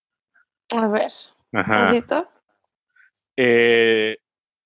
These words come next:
Speaker 2: yo, eh, no, alguien ma-, creo que por ahí Connie dijo, pues, como que quiere ver los links para así hacerlos al mismo tiempo. Les podemos ir dando un preview de algunos. Sí, es un hilo que puse, hueso.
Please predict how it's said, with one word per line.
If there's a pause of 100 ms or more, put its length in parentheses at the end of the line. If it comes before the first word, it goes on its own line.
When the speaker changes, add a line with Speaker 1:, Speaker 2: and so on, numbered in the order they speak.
(300)
Speaker 2:
yo,
eh,
no,
alguien
ma-,
creo
que
por
ahí
Connie
dijo,
pues,
como
que
quiere
ver
los
links
para
así
hacerlos
al
mismo
tiempo. (840)
Les
podemos
ir
dando
un
preview
de
algunos.
Sí,
es
un
hilo
que
puse, (240)
hueso.